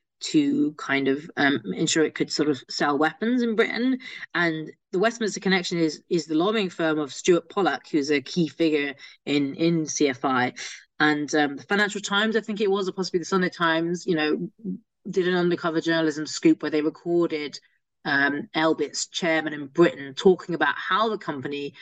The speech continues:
piggybacked on C F I's networks within Westminster. So that,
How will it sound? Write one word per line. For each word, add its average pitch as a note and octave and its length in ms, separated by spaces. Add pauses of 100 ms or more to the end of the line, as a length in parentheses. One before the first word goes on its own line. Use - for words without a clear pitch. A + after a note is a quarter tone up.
(240)
piggybacked F#3 520
on D3 120
C D#3 240
F C3+ 140
I's D3 420
networks D3+ 640 (320)
within D3+ 500 (580)
Westminster. C#3+ 680
So - 240
that, F3+ 240